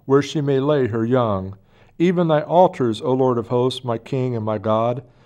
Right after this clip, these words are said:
Blessed are they that dwell in thy house. They will be still praising thee. Blessed is the man whose strength is in thee, in whose heart are the ways of them, whose passing through the valley of Baca make it well.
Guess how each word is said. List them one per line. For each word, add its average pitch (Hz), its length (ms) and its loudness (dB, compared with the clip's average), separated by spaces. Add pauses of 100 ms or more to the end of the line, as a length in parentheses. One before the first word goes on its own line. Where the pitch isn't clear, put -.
(200)
Blessed 180 340 4
are 156 100 2
they 147 240 2
that 123 200 -2
dwell 147 280 4
in 131 200 -4
thy 123 160 0
house. 107 500 -4 (320)
They 147 100 4
will 160 160 4
be 151 320 0
still 160 320 0
praising 123 540 -2
thee. 95 400 0 (600)
Blessed 180 300 4
is 160 220 2
the 156 100 -4
man 143 420 0
whose 131 180 -2
strength 151 340 -2
is 127 160 0
in 156 200 0
thee, 90 300 -4 (260)
in 139 100 -2
whose 147 220 2
heart 151 400 2
are 139 260 6
the 123 80 -2
ways 131 380 2
of 101 80 -4
them, 90 380 -6 (260)
whose 147 160 0
passing 170 480 0
through 151 100 0
the 143 100 0
valley 151 360 4
of 127 120 -2
Baca 143 440 0
make 131 260 -4
it 143 100 -2
well. 110 600 -2